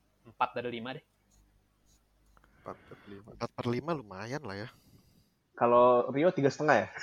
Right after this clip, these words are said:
Speaker 4: <laughs> Gua udah lihat di
Speaker 3: Gua kayaknya iya. Enggak, sebenarnya kalau ratingnya, karena kan gua waktu itu ngisinya di Letterboxd, Letterboxd cuma lima kan, satu sampai lima kan.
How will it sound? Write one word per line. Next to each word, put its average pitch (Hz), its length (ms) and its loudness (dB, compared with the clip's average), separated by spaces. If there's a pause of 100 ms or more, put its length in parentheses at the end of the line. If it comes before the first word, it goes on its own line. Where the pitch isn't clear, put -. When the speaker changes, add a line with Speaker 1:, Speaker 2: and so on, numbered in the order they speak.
Speaker 4:
<laughs> - 400 6
Gua 160 80 6
udah 147 140 8
lihat 147 180 6
di 131 240 4
Speaker 3:
Gua 180 480 0
kayaknya 160 420 -4
iya. 127 280 -4
Enggak, 156 240 0
sebenarnya 180 420 2 (720)
kalau 131 420 2
ratingnya, 127 720 -4
karena 143 220 -4
kan 214 100 -2
gua 220 160 -4
waktu 185 120 -8
itu 226 140 -10
ngisinya 165 340 -8
di 160 100 -2
Letterboxd, 110 420 -8
Letterboxd 123 380 -12
cuma 110 160 -12
lima 120 260 -6
kan, 110 140 -4
satu 104 240 -10
sampai 101 160 -12
lima 107 260 -10
kan. 104 80 -14